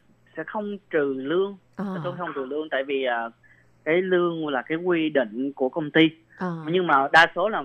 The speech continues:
Speaker 1: phải là viết một cái tờ tường trình hay là kiểm điểm. Tại vì thôi, tại vì sao, hay là địa điểm, thời gian gì đó, rồi cái phải tường trình lại công việc. Tại vì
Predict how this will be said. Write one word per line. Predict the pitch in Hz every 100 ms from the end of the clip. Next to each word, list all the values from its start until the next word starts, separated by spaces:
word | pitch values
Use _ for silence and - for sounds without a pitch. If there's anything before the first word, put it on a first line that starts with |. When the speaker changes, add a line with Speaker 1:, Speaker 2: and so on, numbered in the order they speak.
| -
Speaker 1:
phải | 139
là | 156
viết | 139 196 190
một | 123 - -
cái | 156 180 -
tờ | 156 139 -
tường | 143 135 -
trình | 151 143 143
hay | 170
là | 151
kiểm | 135 139
điểm. | 139 123 185 -
Tại | 123
vì | 165 202
thôi, | 202 170
tại | 160
vì | 143 -
sao, | 170 180 190 190
hay | 180
là | 151 127 -
địa | 135
điểm, | 139 123 139 180
thời | 147
gian | 135 151 160 156
gì | 131
đó, | 127 139 175 - - - -
rồi | 131
cái | 147 180 -
phải | 160 170
tường | 160
trình | 143
lại | 139 139
công | 165
việc. | 143 135 _ _ -
Tại | 170
vì | 180